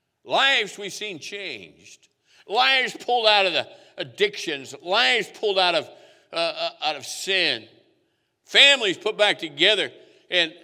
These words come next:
they, so they had a testimony that could be trumpeted, that could sound out the great grace of God. Oh, yeah.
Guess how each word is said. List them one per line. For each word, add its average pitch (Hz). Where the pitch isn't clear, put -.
they, 175
so 202
they 190
had 180
a 165
testimony 196
that 185
could 196
be 190
trumpeted, 262
that 131
could 151
sound 185
out 165
the 120
great 135
grace 139
of 107
God. 101
Oh, 95
yeah. 85